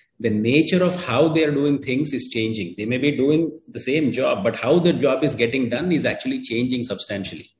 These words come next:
right? If you think about, let's say, you know, application developers that were there, you know, the, the way applications were built ten years back to now has dramatically changed, right? So these people actually need to learn how to do those things.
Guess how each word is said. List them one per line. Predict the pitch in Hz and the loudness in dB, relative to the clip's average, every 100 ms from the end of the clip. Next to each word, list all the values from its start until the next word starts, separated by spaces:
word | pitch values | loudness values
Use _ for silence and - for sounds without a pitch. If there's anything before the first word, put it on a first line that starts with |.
| _ - - - - | _ -20 -20 -20 -4
right? | 127 139 | -2 0
If | 135 | -2
you | |
think | 127 143 156 | 0 2 2
about, | 147 147 - - | 4 4 2 -4
let's | 117 113 - | -4 -4 -2
say, | 120 120 120 - | -2 0 -2 -4
you | 117 | -4
know, | 117 120 | -2 -2
application | 123 120 143 143 139 123 | -4 0 2 2 2 0
developers | 110 117 120 113 95 - - - | 2 2 2 2 0 -6 -10 -6
that | 113 - | -6 -2
were | 110 | -2
there, | 107 127 120 - - | 2 2 2 -2 -8
you | 113 | -4
know, | 123 120 - _ - - - - | -4 -6 -12 _ -20 -20 -20 -20
the, | - - - - - - - | -18 -16 -16 -18 -16 -18 -8
the | 120 | -4
way | 120 160 | 2 2
applications | 139 143 147 147 151 147 | 2 0 0 0 2 0
were | 143 | 0
built | 110 120 131 | 0 0 2
ten | 120 123 | 2 2
years | 131 131 | 2 0
back | 117 123 120 | 0 0 0
to | - | -2
now | 113 110 165 | -2 0 0
has | 143 117 | 0 -4
dramatically | - 110 123 139 143 131 113 | -6 -4 -2 0 0 -2 -2
changed, | 107 85 - - - _ _ _ _ _ _ _ _ - | -4 -6 -8 -16 -18 _ _ _ _ _ _ _ _ -4
right? | - - - | -4 -4 -10
So | - 139 | 0 4
these | 143 147 | 4 4
people | 151 170 | 2 4
actually | 151 139 160 | 4 4 2
need | 143 139 | 2 0
to | 156 | 0
learn | 127 151 160 | 2 2 4
how | 147 | 2
to | 143 | 2
do | 120 117 | 0 0
those | 107 95 | 0 -4
things. | - - - - - | -10 -16 -16 -16 -20